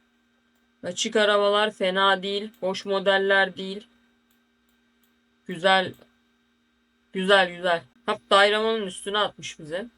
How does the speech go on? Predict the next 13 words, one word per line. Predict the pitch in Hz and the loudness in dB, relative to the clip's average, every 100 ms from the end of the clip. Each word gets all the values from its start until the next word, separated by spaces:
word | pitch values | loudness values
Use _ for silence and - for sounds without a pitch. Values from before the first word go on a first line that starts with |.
| _ - | _ 2
Aa, | 247 269 | 2 4
bak | 277 277 | 2 2
arka | 220 233 254 | 0 0 0
tarafında | 247 247 240 240 | 0 -2 -2 -6
tabelalar, | 240 214 233 233 233 226 | -4 -2 0 0 2 2
mabelalar. | 202 214 233 226 226 214 - _ _ _ _ _ _ _ _ _ _ _ _ _ _ _ - | 0 -2 0 2 2 0 -2 _ _ _ _ _ _ _ _ _ _ _ _ _ _ _ 2
Eğer | 233 277 269 | 6 8 6
bu | 269 | 2
videoyu | 285 254 285 | -2 -2 -2
izlerse | 277 254 285 285 277 302 | -2 0 2 2 0 0
merak | 285 285 277 | 4 4 4
ettim. | 254 233 202 190 208 | 0 -2 -4 -2 -2
Bu | 240 - | -2 -2